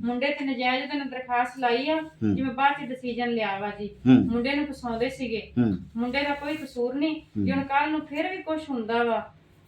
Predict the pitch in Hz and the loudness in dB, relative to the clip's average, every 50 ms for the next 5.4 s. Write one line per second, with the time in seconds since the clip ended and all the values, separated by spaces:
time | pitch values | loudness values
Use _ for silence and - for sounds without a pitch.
0 | _ - 233 240 247 247 254 294 320 339 339 339 339 339 - 294 277 254 247 262 | _ -2 0 0 0 0 2 2 2 2 0 0 -2 -4 -2 -2 -2 -2 2 2
1 | 277 269 262 285 269 262 247 240 240 254 277 294 277 277 262 233 - - - 190 | 2 2 2 0 0 0 0 -2 -2 -2 -2 -2 -2 -2 -4 -4 -6 -8 -4 -2
2 | 196 190 226 254 269 277 233 254 247 233 220 262 269 277 269 262 254 254 247 240 | -2 -2 -2 -2 -2 -2 -2 0 0 0 0 -2 -2 -4 -6 -8 -8 -6 -2 -2
3 | 262 269 262 262 254 247 247 - - - 262 262 285 277 269 262 - 269 262 254 | -2 0 0 0 -2 -2 -4 -4 -10 -8 -4 -2 -2 0 -2 -4 -4 -4 -4 -4
4 | 247 247 - 294 311 302 302 285 277 - 262 254 240 240 233 - 254 262 285 285 | -4 -4 -6 -6 -4 -2 -2 -2 -2 0 0 0 0 0 0 -2 -2 -4 -2 -2
5 | 277 269 254 247 - - 196 | -2 -2 -2 -4 -6 -8 -10